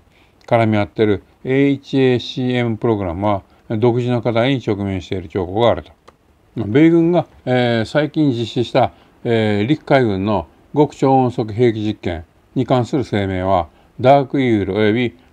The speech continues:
アイアールシーピーエス兵器システムの将来に関する疑念をさらに深めること、深めただけだった。陸軍が九月末までに極超音速ミサイルの配備を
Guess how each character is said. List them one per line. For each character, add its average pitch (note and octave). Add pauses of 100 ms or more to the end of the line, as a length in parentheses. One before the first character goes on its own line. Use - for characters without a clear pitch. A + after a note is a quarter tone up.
ア A#2+
イ C#3
ア C3+
ー B2+
ル A2+
シ A#2+
ー A2
ピ -
ー A2+
エ G#2+
ス -
兵 A#2
器 -
シ A2+
ス -
テ G#2
ム G2
の G#2+ (140)
将 C#3+
来 A#2
に G2+
関 G2+
す -
る A2
疑 G#2
念 G#2+
を G#2+ (160)
さ -
ら C#3+
に A2
深 G#2+
め G#2
る F#2+
こ F#2
と、 B2 (460)
深 -
め G2
た E2+
だ D#2+
け D#2+
だ -
っ - (100)
た。 - (720)
陸 C3+
軍 A#2+
が G#2 (140)
九 -
月 C#3+
末 C#3
ま A#2+
で G#2+
に A#2
極 C3
超 C3
音 A#2
速 A2+
ミ A2
サ A#2
イ G#2
ル G2+
の A2
配 G#2
備 G2+
を G2